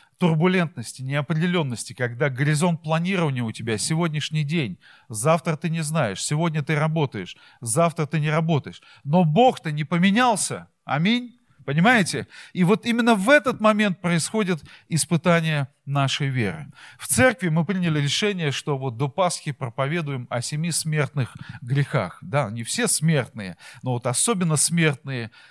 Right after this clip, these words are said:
Кстати, вот в, в, в церковной истории не просто так алчность и жадность, удержание,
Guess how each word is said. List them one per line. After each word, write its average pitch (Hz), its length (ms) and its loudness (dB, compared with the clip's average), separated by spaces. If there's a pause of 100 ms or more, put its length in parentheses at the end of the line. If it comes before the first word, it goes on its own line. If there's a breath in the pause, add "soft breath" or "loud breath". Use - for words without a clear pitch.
(240 loud breath)
Кстати, 156 300 2
вот 147 260 -2
в, - 140 -4
в, 160 480 0
в - 80 -10
церковной 202 680 2
истории 202 480 0
не 170 180 2
просто 214 520 0
так 160 380 -2
алчность 165 640 -4
и 160 80 -2
жадность, 131 580 -2
удержание, 147 840 -2